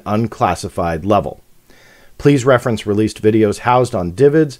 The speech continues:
to see more, uh, to see numerous examples of redactions within videos.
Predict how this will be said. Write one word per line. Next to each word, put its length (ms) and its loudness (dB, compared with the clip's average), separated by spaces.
to 120 -2
see 300 0
more, 640 0
uh, 180 -2
to 140 -6
see 200 -2
numerous 480 2
examples 560 -6
of 160 -6
redactions 580 -4
within 320 -4
videos. 460 -4